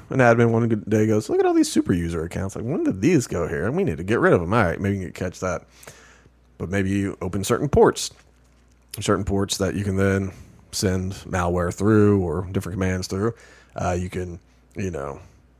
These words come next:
you can do all sorts of stuff to allow access through various, various ports, various means,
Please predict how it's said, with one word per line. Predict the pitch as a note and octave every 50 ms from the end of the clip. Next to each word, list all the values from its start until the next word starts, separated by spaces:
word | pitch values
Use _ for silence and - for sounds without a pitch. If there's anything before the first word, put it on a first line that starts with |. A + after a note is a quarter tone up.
| _ _ _ -
you | - B2+
can | C#3+
do | D3 D3 C3
all | B2+ C#3+ C#3+
sorts | C3 - B2 A2 G2 -
of | D2 -
stuff | - - F#2 E2+ D#2+ E2+ - - - -
to | - - G2+
allow | F#2+ F#2+ F#2+ F#2+ F#2+ F#2
access | - F2 F#2+ F2+ - - - F#2 E2+ E2+ -
through | - F#2 F#2 F#2+
various, | G2 F#2 F2+ F2+ F#2 E2+ F2 E2+ - - - - - _ _ _ _ _ _ _ _ _ _ _ _ _ _ _ _ _ _ _ _ _ _ _ _ _ _ -
various | D#3 D3+ C#3+ C#3 C3+ A#2+
ports, | - - - G#2+ G#2 G2+ -
various | - G#2 G2+ G2+ F#2+
means, | F#2 F#2 F2+ E2+ E2+ E2+ E2+ - -